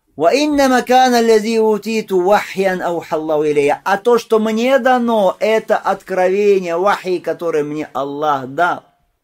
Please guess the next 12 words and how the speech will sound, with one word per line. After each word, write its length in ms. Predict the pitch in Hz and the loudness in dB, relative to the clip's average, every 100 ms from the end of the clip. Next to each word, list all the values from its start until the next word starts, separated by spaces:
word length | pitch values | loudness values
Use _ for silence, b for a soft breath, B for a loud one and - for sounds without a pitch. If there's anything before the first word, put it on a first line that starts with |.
| _ _ | _ _
«Фа 320 | 180 - 247 | 0 4 4
арджу 280 | 247 208 233 | 4 4 4
ан 160 | 214 | 4
акуна 480 | 208 202 220 214 202 - | 2 2 2 2 2 -2
аксарум 480 | 208 - 180 185 156 | -4 -2 -2 -2 -2
табиан 380 | 190 180 170 160 | -2 0 -2 -4
яум 240 | 165 156 | -4 -4
аль-кияма». 500 | 151 156 151 143 147 | -6 -4 0 0 -2
И 140 | 151 | -4
я 200 | 208 220 | 0 2
надеюсь 840 | 214 190 160 214 220 180 151 131 - | 2 0 0 0 0 0 -4 -6 -4
поэтому, 1000 | 156 147 170 143 147 139 135 117 90 | -2 0 0 0 -4 -4 -4 -6 -8